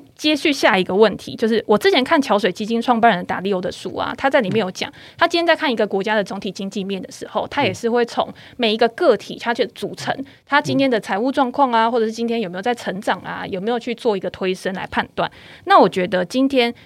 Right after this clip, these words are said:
在做这件事情的时候，对于个人来说也是相当重要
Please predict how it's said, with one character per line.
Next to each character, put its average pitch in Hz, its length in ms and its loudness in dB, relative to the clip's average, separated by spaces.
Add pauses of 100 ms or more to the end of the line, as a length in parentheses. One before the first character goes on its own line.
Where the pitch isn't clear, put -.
在 330 200 2
做 285 240 0
这 285 100 -4
件 262 180 2
事 233 200 -4
情 180 180 -10
的 165 80 -10
时 - 160 -14
候， 190 200 -2
对 330 220 2
于 208 120 2
个 262 260 4
人 175 160 -2
来 175 160 -2
说 202 160 -4
也 175 80 -4
是 175 100 -8
相 185 220 -4
当 180 220 -8
重 170 180 -10
要 - 180 -8